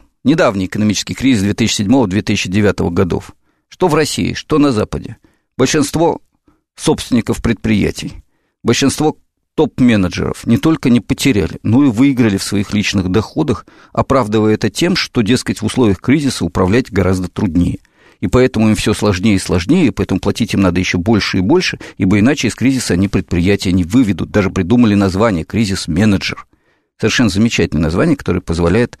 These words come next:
решать вот такую проблему. Чем он еще рискует? Вот Юрий написал, рискует тем, что придет дядя прокурор, мент, Ф С Бшник и отберет его предприятие. В России это происходит гораздо реже, чем что-то другое.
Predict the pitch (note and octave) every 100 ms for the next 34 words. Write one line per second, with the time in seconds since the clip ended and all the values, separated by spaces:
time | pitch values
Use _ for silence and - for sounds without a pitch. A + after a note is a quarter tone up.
0 | - _ - F#2 - A2 - F#2+ - -
1 | G#2+ - G2+ G2+ - _ _ _ _ A2
2 | G2+ D#2 - _ _ _ _ _ _ _
3 | _ - G#3 F#3+ F3 - G2 - G2+ -
4 | - - _ - - E3 A#2+ G2 - -
5 | - A#2 C3 - C#3+ - F#3 - G2+ A2
6 | C3+ G2+ B2 G#2+ - G2 A#2+ C3 F3 C3+
7 | A2+ A2+ B2 D#3 C#3+ - A#2 G2 F#2+ F3+
8 | B2+ - F#2+ F#2 A2 A#2+ A2 G#2 - G2
9 | G#2 F#2+ - - - - - - _ _
10 | _ _ C3+ D3 - F3 D3+ A#2+ A2+ -
11 | B2+ C3+ B2 C#3 G#2+ G#2 B2 G2 G#2 A#2+
12 | E3+ G2 - - - _ _ _ _ _
13 | _ _ _ _ _ - E2+ C3 - C#3
14 | C3+ A2+ B2 F2+ E2